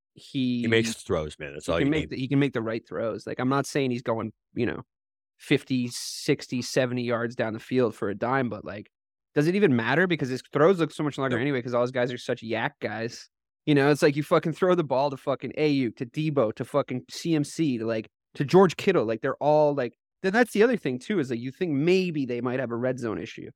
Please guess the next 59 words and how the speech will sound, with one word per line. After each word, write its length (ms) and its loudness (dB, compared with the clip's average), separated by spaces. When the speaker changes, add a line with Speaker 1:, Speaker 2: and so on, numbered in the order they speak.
Speaker 1:
with 120 -4
the 60 4
kind 220 0
of 60 0
guys 240 0
that 80 -14
they 100 -6
have. 280 -6
But 120 -6
no, 240 4
'cause 160 -6
they 60 0
have 100 0
George 240 -2
Kittle 280 -4
to 60 -14
just 200 -14
go 160 2
over 100 0
the 80 -6
fucking 380 -6
top. 320 -2
So 160 -4
it's 160 -6
like, 240 0
or, 340 -4
like, 220 -6
C 180 0
M 80 2
C 200 -2
to 80 -2
just 140 -6
make 200 -2
a 40 -8
play. 360 -2
It's 140 -4
fucking 340 -2
crazy. 600 -4
It 120 -2
honestly 360 0
is 80 -8
fucking 280 -8
crazy. 420 -8
But 140 -8
Speaker 2:
It's 60 -16
Speaker 1:
yeah, 200 0
he 80 -2
Speaker 2:
crazy. 80 0
Speaker 1:
might 160 2
not 160 2
be 80 -4
the 80 -4
fastest 520 -8
guy, 380 -8
but 100 -4
he's 140 -4
the 60 -8
smartest 500 -2
guy. 240 -10